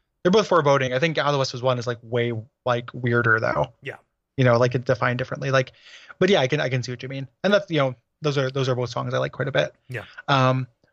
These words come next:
Speaker 1: I might, so it, it, it's probably be, if we're, you know, not disqualifying singles, Ebo the Letter is probably my favorite song on this album.
Speaker 2: Okay.
Speaker 1: Um, and then, but if we're disqualifying singles, which this would, wouldn't be doing that, it would probably be Electrolyte.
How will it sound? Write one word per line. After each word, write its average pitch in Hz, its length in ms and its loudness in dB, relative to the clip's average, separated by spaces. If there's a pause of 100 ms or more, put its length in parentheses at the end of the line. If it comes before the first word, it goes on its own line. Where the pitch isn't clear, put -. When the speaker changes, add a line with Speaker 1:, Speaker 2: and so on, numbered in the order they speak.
(320)
Speaker 1:
I 180 80 2
might, 240 360 2
so 175 140 2
it, 165 160 0
it, 160 180 -2
it's 156 180 0
probably 185 360 2
be, 151 420 -2 (120)
if 143 240 0
we're, 143 160 4
you 147 300 -4
know, 123 100 2
not 123 180 2
disqualifying 120 520 0
singles, 120 340 -2
Ebo 175 180 4
the 160 80 2
Letter 139 220 4
is 123 60 -4
probably 127 180 -2
my 123 100 -2
favorite 120 240 -6
song 120 160 -4
on 120 80 -6
this 117 120 -6
album. 127 340 -4 (220)
Speaker 2:
Okay. 123 140 -8 (200)
Speaker 1:
Um, 120 680 2
and 143 160 2
then, 135 460 2
but 143 120 2
if 143 80 0
we're 147 100 4
disqualifying 135 640 0
singles, 131 520 -2
which 139 160 -2
this 131 200 -2
would, 127 240 -4
wouldn't 131 200 2
be 120 80 -2
doing 123 160 0
that, 120 140 0
it 135 60 2
would 131 80 2
probably 120 200 2
be 120 100 -4
Electrolyte. 120 520 -4